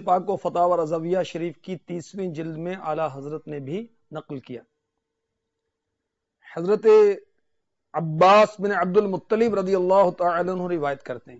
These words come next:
کہ وہ نبی پاک صاحب لولا صلی اللہ تعالی علیہ وسلم کی خدمت میں حاضر ہوئے۔ شاید انہوں نے کچھ سنا تھا۔ کیا سنا تھا؟ آ، مرآت میں جلد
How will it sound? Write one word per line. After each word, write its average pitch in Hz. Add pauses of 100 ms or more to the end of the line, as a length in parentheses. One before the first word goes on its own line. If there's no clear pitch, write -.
(520)
کہ 196
وہ 180
نبی 208
پاک 196
صاحب 185
لولا 160
صلی 160
اللہ 165
تعالی 160
علیہ 160
وسلم 156
کی 175
خدمت 151
میں 139
حاضر 123
ہوئے۔ - (560)
شاید 202 (100)
انہوں 214
نے 262
کچھ 240
سنا 196
تھا۔ - (1040)
کیا 196
سنا 196
تھا؟ 180 (580)
آ، 135
مرآت 160
میں 170 (220)
جلد 156